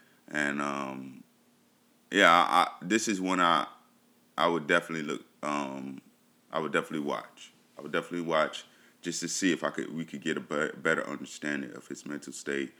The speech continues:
and where he's coming from. Because right now, all we see, and we're looking on the outside in pretty much. And after the documentary, we probably still will be looking on the outside in,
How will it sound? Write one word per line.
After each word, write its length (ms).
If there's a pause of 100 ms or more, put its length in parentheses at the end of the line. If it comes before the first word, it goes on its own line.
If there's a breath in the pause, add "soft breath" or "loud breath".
(340 soft breath)
and 280
where 140
he's 140
coming 280
from. 340 (380 soft breath)
Because 260
right 160
now, 260
all 140
we 100
see, 300
and 140
we're 100
looking 220
on 100
the 60
outside 420
in 200
pretty 200
much. 400 (340 soft breath)
And 240
after 240
the 100
documentary, 600
we 120
probably 340
still 260
will 80
be 140
looking 260
on 100
the 60
outside 420
in, 220